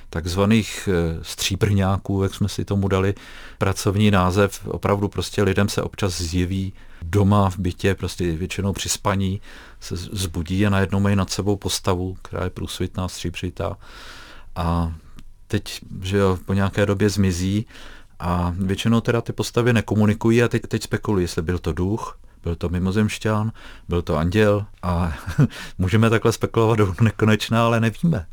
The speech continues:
A samozřejmě je to velice těžké, protože, eh, ti lidé, pokud, eh, mají takovýto zážitek, tak se s ním docela těžko svěřují.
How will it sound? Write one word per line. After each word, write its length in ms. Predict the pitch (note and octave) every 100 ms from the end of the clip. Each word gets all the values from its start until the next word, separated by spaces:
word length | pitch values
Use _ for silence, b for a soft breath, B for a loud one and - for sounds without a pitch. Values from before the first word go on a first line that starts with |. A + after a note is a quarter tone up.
| -
A 280 | F#2 F2+ F2+
samozřejmě 520 | E2 G2+ G#2 G#2+ A2
je 80 | A#2
to 140 | A2 A2+
velice 520 | G#2+ G#2 B2+ A#2 - F#2
těžké, 420 | - F#2+ - A2
protože, 580 | G#2+ G2+ G#2 A2+ A2 G#2+
eh, 640 | F#2+ F#2+ G2 F#2 F2+ F2+
ti 160 | - A2
lidé, 420 | G#2 A2 A2+ G#2+ B B B
pokud, 600 | - F#2+ - A2+ G#2+ -
eh, 80 | G2+ F#2+ F2+ F2+ E2+
mají 280 | F#2+ F#2 G2+
takovýto 440 | G2 - G#2+ G#2
zážitek, 500 | A2+ G#2+ F#2+ G#2 G#2+
tak 140 | - G2+
se 100 | -
s 120 | -
ním 120 | A#2+
docela 300 | G#2+ - A2
těžko 300 | A2 G#2+ -
svěřují. 580 | G#2+ F#2+ F#2+ A2 G#2+ E2